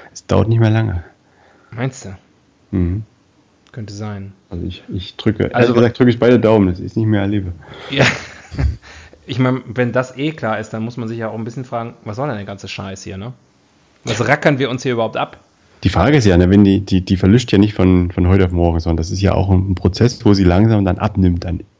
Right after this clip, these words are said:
Speaker 1: Intensität.
Speaker 2: Aha.
Speaker 1: Gleicht sich das mit der, mit der, äh, dünnen Ozonschicht dann aus? Dass man sozusagen wieder gefahrlos sich sonnen kann? Während
Speaker 2: Ach so,
Speaker 1: man
Speaker 2: dass
Speaker 1: sich
Speaker 2: man
Speaker 1: mit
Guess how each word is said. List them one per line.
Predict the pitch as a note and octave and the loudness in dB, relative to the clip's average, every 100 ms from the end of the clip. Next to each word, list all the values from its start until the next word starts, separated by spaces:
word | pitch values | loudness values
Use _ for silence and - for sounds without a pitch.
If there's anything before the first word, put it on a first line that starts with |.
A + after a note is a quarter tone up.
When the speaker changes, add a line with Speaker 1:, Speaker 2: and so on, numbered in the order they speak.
| - | 0
Speaker 1:
Intensität. | G2+ G2 F#2+ F#2 - G#2+ F#2 - _ _ _ _ _ - | 0 2 0 0 -2 -4 -4 -10 _ _ _ _ _ -18
Speaker 2:
Aha. | G#2 F2 F#2 A#2 | -18 -16 -16 -6
Speaker 1:
Gleicht | - F#2 G#2+ | -2 0 0
sich | |
das | G#2 G2 G2+ | 0 0 2
mit | F#2 | 4
der, | F#2 F2+ F2+ - _ _ _ _ _ _ _ _ _ _ - | 4 4 2 -4 _ _ _ _ _ _ _ _ _ _ -2
mit | F#2+ F#2+ | 0 2
der, | F2 E2+ E2+ - - | 0 0 -2 -6 -10
äh, | G2 | -2
dünnen | G2 G#2+ G2 | 4 6 6
Ozonschicht | F#2 F2+ G2 A2 - C#3+ D3 | 4 0 0 0 -2 -4 -2
dann | D3 | 0
aus? | D3 F#3 - _ _ _ | 0 0 -4 _ _ _
Dass | G2 - | -8 0
man | F#2+ | 0
sozusagen | F#2+ F#2 F2 F2+ F#2 | 0 0 2 4 4
wieder | F#2 F#2+ F#2 F#2 | 4 4 4 2
gefahrlos | - - G2 G2 G2 | 0 0 4 4 0
sich | - F2+ | -2 -2
sonnen | F2+ F2+ A#2+ C3 | 0 0 0 0
kann? | C#3 E3 - _ _ _ _ _ _ _ _ - | -4 -6 -8 _ _ _ _ _ _ _ _ 0
Während | F#2+ G#2+ | 2 4
Speaker 2:
Ach | G#2 | 6
so, | |
Speaker 1:
man | G#2+ | 4
Speaker 2:
dass | G#2+ | 4
Speaker 1:
sich | A2 | 2
Speaker 2:
man | |
Speaker 1:
mit | G#2+ | 0